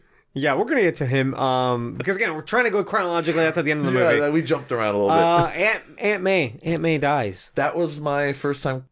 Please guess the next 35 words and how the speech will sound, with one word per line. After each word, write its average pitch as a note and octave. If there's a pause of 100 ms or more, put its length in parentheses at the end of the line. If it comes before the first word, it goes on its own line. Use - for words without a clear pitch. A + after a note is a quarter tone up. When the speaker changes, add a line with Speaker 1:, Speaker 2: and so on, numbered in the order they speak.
(120)
Speaker 2:
crying A#2+
in A2+
this A2+
movie. A#2
Speaker 1:
Yep, D3 (100)
me E3
too. D#3 (400)
I E3
didn't F3
see F3
that E3+
coming D#3 (180)
at -
all. A2+ (500)
I E3
didn't A3+
want, C#3 (280)
here's A#3+
the G#3+
thing. F#2+ (160)
When G3
a F3
movie A#3+
foreshadows C#3
that A#2
a G#2
character's A2+
gonna G#2+
die, G2+
I, C3 (300)
I D#3+
can D#3+
usually E3
spot G2+
it -